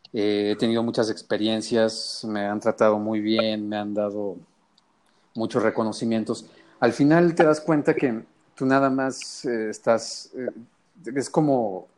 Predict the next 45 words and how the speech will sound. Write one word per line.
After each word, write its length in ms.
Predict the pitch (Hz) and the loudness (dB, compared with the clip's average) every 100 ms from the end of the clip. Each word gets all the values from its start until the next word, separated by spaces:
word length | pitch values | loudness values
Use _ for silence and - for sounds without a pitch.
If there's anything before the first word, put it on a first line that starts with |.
| - | -8
ahí 160 | 127 123 | -4 0
te 80 | 123 | 2
va 80 | |
otra 140 | 120 123 | 4 2
analogía, 500 | 110 110 104 131 98 | 2 0 0 -2 -2
¿no? 120 | 98 | -6
Que 120 | - | -8
yo 100 | 98 | -6
utilizo 360 | 101 - 98 110 | -6 -6 -6 -4
para 180 | - 104 | -2 -2
entender 400 | 101 110 113 117 | -4 -6 -4 -2
las 160 | 117 - | -4 -6
cosas. 420 | 120 123 120 - _ _ _ _ _ _ _ _ _ _ | -10 -8 -12 -14 _ _ _ _ _ _ _ _ _ _
El 140 | - 123 | 2 4
conocimiento 840 | 156 147 143 156 160 175 170 180 | 4 4 2 2 4 2 2 2
está, 460 | 165 - - 147 - 117 127 | 2 0 -2 -2 -4 -4 -2
eh, 80 | 127 | -2
es 120 | 139 | -4
como 460 | - 147 127 117 110 | -4 -2 -2 -2 -2
la 200 | 107 107 | -2 -2
onda 260 | 120 127 | -2 -2
de 120 | 110 | -2
radio, 420 | 104 113 104 101 95 | -2 -2 -2 -6 -12
¿no? 180 | 120 | -14
Tú 140 | 156 135 | -6 -6
eres 220 | 127 - | -6 -10
un 260 | 123 120 113 | -14 -10 -4
transmisor, 760 | - 104 101 101 - 139 180 - _ - - _ | -4 -4 -8 -12 -2 0 0 -4 _ -10 -10 _
le 120 | 110 107 | -4 0
vas 180 | 117 | 0
moviendo 420 | 135 113 120 120 117 | -2 -2 -2 0 0
al 140 | 107 | 0
dial 420 | 113 135 185 208 - _ _ _ _ _ _ _ - | 0 0 0 -6 -10 _ _ _ _ _ _ _ -8
y 400 | 120 107 104 104 | -4 -2 -2 -2
la 300 | 104 101 101 | -2 0 -2
estación 460 | 95 113 - 135 127 | -2 -4 -2 -4 0
que 100 | - | 0
te 100 | 113 | 0
acomoda 480 | - 113 120 143 151 | -2 -2 0 0 0
es 100 | 139 | -2
la 120 | 127 | -4
que 80 | 113 | -4
empiezas 340 | 98 113 110 | -6 -6 -6
a 60 | 120 | -8
transmitir. 600 | 104 92 98 95 104 | -8 -8 -10 -4 -4